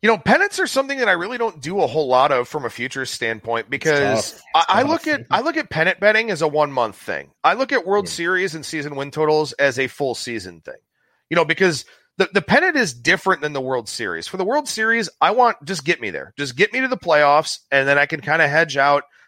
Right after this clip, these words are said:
Speaker 1: sort of decide what I wanna do. Like I said, I got a piece of the Brewers in the, in the fifty-five to one range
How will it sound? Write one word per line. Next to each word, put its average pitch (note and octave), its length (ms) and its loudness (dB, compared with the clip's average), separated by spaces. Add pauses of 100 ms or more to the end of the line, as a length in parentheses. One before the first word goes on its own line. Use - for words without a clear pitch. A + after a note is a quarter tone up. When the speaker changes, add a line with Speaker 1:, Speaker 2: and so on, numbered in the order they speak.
Speaker 1:
sort F3 200 -2
of D#3 60 -4
decide D#3 340 2
what D3+ 140 2
I D3 60 4
wanna C#3 260 0
do. B2+ 260 -2 (340)
Like A3 100 2
I G#3 60 4
said, F#3 200 0
I D3 60 4
got F3 120 2
a F#3 40 0
piece F#3+ 260 -10
of G3 60 -12
the D#3+ 60 -4
Brewers C3+ 480 -2
in A#2+ 140 -12
the, B2 120 -6
in A#2+ 80 -10
the B2 60 -12
fifty-five C3 520 -2
to A2 80 -4
one A2+ 220 -4
range D#2 320 -10